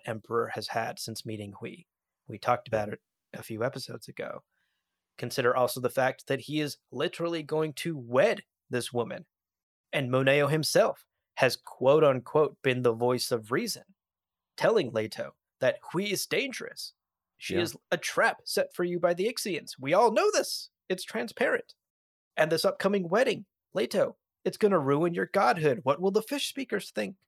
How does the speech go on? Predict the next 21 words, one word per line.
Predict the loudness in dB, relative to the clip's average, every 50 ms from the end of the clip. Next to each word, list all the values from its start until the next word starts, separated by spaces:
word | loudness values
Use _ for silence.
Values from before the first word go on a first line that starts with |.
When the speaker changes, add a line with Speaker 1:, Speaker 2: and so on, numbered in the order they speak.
| _ _ _ _ _ _ _ _ -4
Speaker 1:
There's | -2 -2 0
already | 2 2 4 4 4 2 2
whispers | 4 4 2 4 4 0 0 0 0 -4 -12 _ _ _ _ _ -6
in | -4 -2
the | -2 -2 -2
Empire | -2 -2 0 2 4 4 4 2 -2 -4 _ -6
about | -4 0 2 2 2 0
this | -2 -2 -2 0
wedding. | 2 2 2 2 2 -2 -4 -8 _ _ _ _ _ _ _ _ _ _ _ _ _ -6
Speaker 2:
Indeed. | -4 0 2 0 0 0
And | 0 0
I | 2 2
would | 0 0
say | 0 0 0 0
actually | 0 0 -2 -2 -2
most | 2 2 2 2 0 -2 -2
validly | 0 0 2 2 0 -2 -4 -6 -8 -6 -8 -10 -12 _ _
his | -6 -4 -4 -4 -6 -12 _ -10
point | -2 0 0 0 0 -2 -2
that | -2 0 0 0 -2 -4 _ _ _ _ _ _ _ _ _ _ _ _ _ _ _ _
Hui | 0 0 2 2 2 0 -2